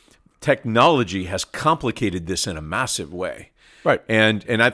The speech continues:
Speaker 1: that's what we're dealing with now. And I, I wanna, wanna put that out there because I think there's pastors who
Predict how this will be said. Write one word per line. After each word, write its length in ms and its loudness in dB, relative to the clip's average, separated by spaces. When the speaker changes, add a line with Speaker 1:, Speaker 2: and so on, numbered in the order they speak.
Speaker 1:
that's 240 2
what 200 2
we're 120 0
dealing 320 2
with 120 0
now. 180 0
And 180 -2
I, 80 -2
I 40 4
wanna, 220 2
wanna 160 -2
put 240 0
that 140 6
out 200 4
there 100 -2
because 280 -2
I 80 2
think 240 -6
there's 200 0
pastors 480 0
who 180 -4